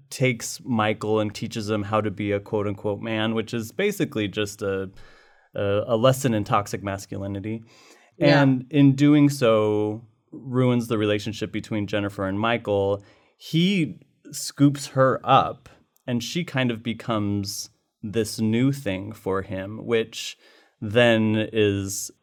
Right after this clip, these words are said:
Speaker 1: not great for the three witches, right? Because now, uh, Daryl has this n-, new girl, and she's obviously very young and pure and all that.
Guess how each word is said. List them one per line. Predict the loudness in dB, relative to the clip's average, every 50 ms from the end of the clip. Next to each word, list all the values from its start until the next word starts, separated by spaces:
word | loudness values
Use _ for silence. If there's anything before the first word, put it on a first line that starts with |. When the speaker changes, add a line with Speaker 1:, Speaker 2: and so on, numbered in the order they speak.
| _ -10
Speaker 1:
not | -8 -4 -2 0 2 2 2 0 -2
great | -4 -4 -4 -4 -4
for | -4 -4 -4
the | -4 -6 -10
three | -10 -8 -6 -6 -4
witches, | -4 -4 -6 -6 -8 -10 -12 -12 -12 -12 -14 -18 -20 _ _ _ _ _ _
right? | -8 -4 -4 -2 -2 -4
Because | -6 -8 -8 -6 -6 -6 -6 -6 -4
now, | -4 -2 -2 -2 -2 -2 -4 -6
uh, | -6 -8 -6 -6 -4 -6
Daryl | -4 -4 -2 0 0 0 -2 -2
has | -4 -6 -6 -6 -10 -12 -10
this | -10 -10 -10 -10 -14 -14 -12
n-, | -10 -10 -8 -10 -10 -6
new | -2 2 2 4 4 4 4 2 2 0 0
girl, | 2 2 4 6 6 6 6 6 4
and | 2 2 0 -2 -4 -4
she's | -6 -8 -8 -8 -8 -6 -8 -8 -10 -14 -16 -12 -8
obviously | -8 -8 -8 -8 -8 -8 -8 -6
very | -4 -4 -4 -4 -4 -6 -6 -4
young | -2 0 2 2 2 0 0 -2
and | -4 -6 -8
pure | -10 -8 -6 -4 -2 0 0 0
and | 0 -2 -2
all | -4 -6 -6
that. | -8 -10 -12 -14 -16